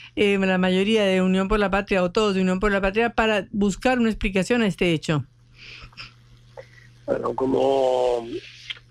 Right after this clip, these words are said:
Speaker 2: es un gravísimo error, a pesar de que tiene toda la justificación ideológica que le da Javier Milei,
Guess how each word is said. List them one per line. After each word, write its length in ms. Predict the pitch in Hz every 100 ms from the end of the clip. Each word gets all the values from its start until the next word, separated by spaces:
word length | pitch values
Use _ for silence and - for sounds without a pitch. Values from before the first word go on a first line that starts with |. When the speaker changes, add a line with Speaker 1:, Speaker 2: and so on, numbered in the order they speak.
| -
Speaker 2:
es 140 | 190
un 100 | 226
gravísimo 580 | 190 185 208 - 190 170
error, 560 | 160 160 185 196 226 269 - - - - - - - - -
a 100 | 135
pesar 340 | 139 - 156
de 120 | 165
que 120 | 156 143
tiene 280 | 151 147
toda 280 | 139 156 151
la 120 | 143
justificación 960 | - 127 - 123 - 123 127 - 151 143
ideológica 920 | 131 131 131 139 - - - 151 175 - - - - - - -
que 120 | - 120
le 100 | 127
da 180 | 135 -
Javier 320 | 117 131 123
Milei, 580 | 120 131 151 120 139